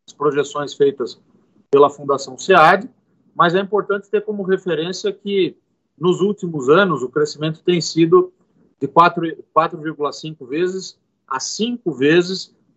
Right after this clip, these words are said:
maior do que o crescimento médio do Brasil. Então, nesse quadro em que o Brasil cresce em torno de meio por cento, São Paulo certamente terá desempenho do ponto de vista da atividade, da produção, do consumo,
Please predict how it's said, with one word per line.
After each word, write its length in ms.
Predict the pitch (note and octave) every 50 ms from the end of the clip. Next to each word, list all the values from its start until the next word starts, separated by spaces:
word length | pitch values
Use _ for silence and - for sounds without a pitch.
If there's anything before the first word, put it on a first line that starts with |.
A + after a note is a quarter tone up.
| _ _ _
maior 440 | D3 D#3+ E3+ E3 D3+ D3 D3+ E3 E3
do 80 | E3+ F3
que 100 | - F#3
o 60 | F3+
crescimento 600 | - E3 E3+ D#3+ - - D#3 D#3+ E3 D#3+ - E3
médio 300 | D3+ D3 D3+ D3+ D3+ D#3+
do 80 | D#3
Brasil. 420 | D#3+ F3 F3+ F3 D3 B2+ C3 B2+ B2
Então, 360 | A#2+ - - D3+ F#3 - - _ _ _ _ _ _ _ _ _ _
nesse 300 | - E3+ F#3+ F3+ - F3
quadro 500 | - _ - D3 D3 C#3+ C#3 C3 B2 A#2
em 80 | A#2+ A#2+ A#2+ _
que 400 | _ C3 C3 B2+ B2 B2 A#2+ A#2+
o 80 | A#2 A2
Brasil 400 | A#2+ B2 B2+ A#2+ A#2 C3+ C3 - _
cresce 440 | C3 B2+ C3+ C3+ B2 - - - G2+
em 60 | - _ _ _ _ _ _ _ _ _ _ _
torno 220 | C#3+ D3 C#3+ C#3+
de 160 | - C3+ B2+
meio 220 | C3 B2+ B2+ B2 A#2+
por 200 | - B2+ A#2+ -
cento, 460 | - - F3 F#3+ F#3+ E3+ - _ -
São 240 | - - D#3+ E3 D#3
Paulo 260 | - D#3+ E3+ E3+ E3
certamente 600 | - - F3+ F3+ F3+ F#3+ E3+ E3+ E3+ D#3+ - _
terá 400 | - F3+ D#3 D3 D3 D#3 D#3 - _ _ _ _ _ _ _ _ _ _ _ _ -
desempenho 500 | B2 C3+ D3+ C#3+ - - C#3 D3 D3 C#3+
do 80 | C#3
ponto 180 | C3+ C3+ C#3 C3+
de 60 | C3
vista 260 | C3 C#3 C3 - C#3
da 100 | C3 C3
atividade, 760 | B2+ C3 - C#3+ C3 C3 B2+ C#3 C#3 D3 D3 C#3+ C#3 B2 A2+
da 100 | A#2+ A#2+
produção, 680 | - - B2 A#2+ A#2+ A#2+ - - C#3+ C#3+ D3+ D3 C#3 B2
do 80 | A#2+
consumo, 680 | _ - B2+ B2 - - - D3+ F3 F#3 E3 C3 G#2 F2+